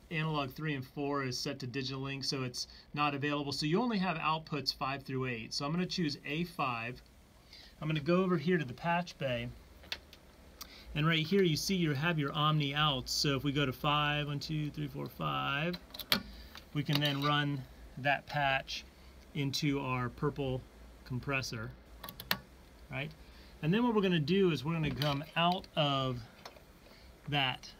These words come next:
purple compressor and again run into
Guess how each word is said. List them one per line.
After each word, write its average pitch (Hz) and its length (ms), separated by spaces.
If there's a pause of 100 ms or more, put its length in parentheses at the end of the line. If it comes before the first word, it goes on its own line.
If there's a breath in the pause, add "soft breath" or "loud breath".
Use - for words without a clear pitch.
(920)
purple 127 500 (380)
compressor 135 640 (500)
and 139 300
again 151 420
run 151 200
into 143 640